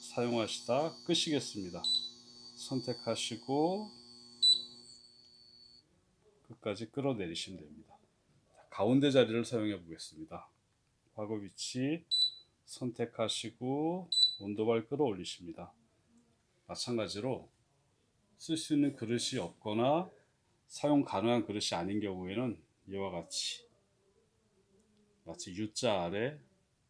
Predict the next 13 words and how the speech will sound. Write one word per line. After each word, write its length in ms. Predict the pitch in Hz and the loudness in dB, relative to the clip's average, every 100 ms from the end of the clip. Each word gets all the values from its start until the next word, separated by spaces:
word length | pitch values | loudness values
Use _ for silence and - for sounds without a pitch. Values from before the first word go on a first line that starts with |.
| _ _ _ _ _ _ - _ _ _ | _ _ _ _ _ _ -20 _ _ _
한일자처럼 1200 | - 131 123 117 113 104 90 - 90 95 131 160 156 _ _ _ _ - | -6 -2 0 -2 -2 -2 -2 -6 -6 -4 -4 -6 -10 _ _ _ _ -8
에러 220 | 92 120 | 0 2
메시지가 460 | 117 101 104 92 90 | 2 0 -4 -6 -12
표시되고 640 | 101 - - 87 110 101 - _ _ _ - | -10 -10 -8 -6 -6 -8 -10 _ _ _ -18
사용할 400 | - 151 147 131 | -2 4 6 6
수 160 | - | 4
있는 200 | 123 123 | 0 4
그릇이 840 | - 113 123 120 - 147 160 202 196 - - - - - - - - _ _ _ - | 4 4 2 2 2 6 6 4 -4 -18 -20 -20 -20 -20 -20 -20 -20 _ _ _ -8
올라가면은 800 | 95 110 98 87 90 110 165 165 - _ - - | 0 2 2 -2 -2 -2 -2 -4 -12 _ -20 -10
이와 260 | 87 85 | -6 -6
같이 280 | 82 - 127 135 | -6 -8 -6 -6
정상적으로 720 | - 95 110 104 95 87 87 | -6 -6 -2 -2 -2 -6 -6
다 240 | 90 131 | -4 -4